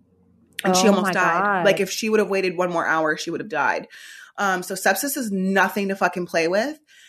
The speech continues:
Speaker 1: Um, I'm wondering how they didn't catch that, like, sooner. But that's insane. I am so glad that she's okay, and I hope that she doesn't have any, like, long-term effects from it, but that's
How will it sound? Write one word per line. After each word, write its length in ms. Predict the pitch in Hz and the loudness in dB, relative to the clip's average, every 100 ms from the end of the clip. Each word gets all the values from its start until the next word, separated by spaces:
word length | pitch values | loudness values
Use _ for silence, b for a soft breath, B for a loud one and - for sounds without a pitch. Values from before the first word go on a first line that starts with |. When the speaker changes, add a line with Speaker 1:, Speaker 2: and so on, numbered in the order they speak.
| B - | B -4
Speaker 1:
Um, 200 | 214 208 | -2 0
I'm 240 | 208 208 190 | 0 -2 -2
wondering 720 | 208 277 392 392 359 302 - | -2 0 -2 0 -2 -4 -8
how 320 | - 226 214 | -8 -2 0
they 140 | 214 214 | 0 -2
didn't 240 | 202 175 | -4 -8
catch 340 | - 202 - | -6 -6 -4
that, 260 | 190 170 170 | -2 -2 -2
like, 360 | 170 165 _ _ _ _ | -6 -8 _ _ _ _
sooner. 600 | - 190 180 214 277 339 - B B B B | -8 -6 -2 0 0 -2 -8 B B B B
But 240 | 220 214 - | -6 -4 0
that's 340 | 196 330 - | 0 0 -4
insane. 760 | - 208 175 - - 202 185 139 | 0 0 0 -4 -2 0 0 -2
I 120 | 208 | 0
am 180 | 247 220 | 0 -2
so 300 | - 226 202 | -2 -2 -2
glad 200 | 196 185 | -2 -2
that 100 | 190 | -4
she's 200 | - 185 | -4 -2
okay, 420 | 180 185 170 208 | -2 0 0 0
and 80 | 202 | -2
I 60 | 180 | -4
hope 200 | 190 185 | -2 -2
that 80 | - | 0
she 100 | 196 | -2
doesn't 180 | 185 | -2
have 160 | 175 175 | 0 0
any, 160 | 185 180 | 0 -2
like, 220 | 160 165 | -2 -2
long-term 600 | 165 165 160 185 214 214 | 0 2 2 -4 -2 -2
effects 380 | 220 226 226 - | 0 0 0 -4
from 180 | 240 | -2
it, 200 | 247 254 | 0 -2
but 120 | 196 - | -4 0
that's 300 | 208 - | 0 0